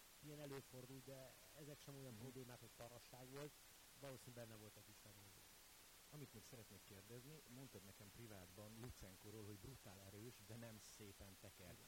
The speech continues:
Speaker 2: Kerékpáros berkekben m-, mi számít szép tekerésnek? Tehát, hogy mit kell nézni, ha mondjuk egy néző azt látja, hogy Lucenko?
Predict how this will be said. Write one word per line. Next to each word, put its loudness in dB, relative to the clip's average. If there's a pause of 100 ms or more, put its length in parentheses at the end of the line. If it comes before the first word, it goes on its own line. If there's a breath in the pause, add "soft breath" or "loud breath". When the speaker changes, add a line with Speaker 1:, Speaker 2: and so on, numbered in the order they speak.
(140)
Speaker 2:
Kerékpáros 2
berkekben 0 (420)
m-, -2
mi 2
számít 0
szép -2
tekerésnek? -4
Tehát, -4
hogy 0
mit 2
kell -2
nézni, 0
ha 0
mondjuk -2
egy 0
néző 0 (300)
azt -2
látja, 0
hogy 0
Lucenko? -4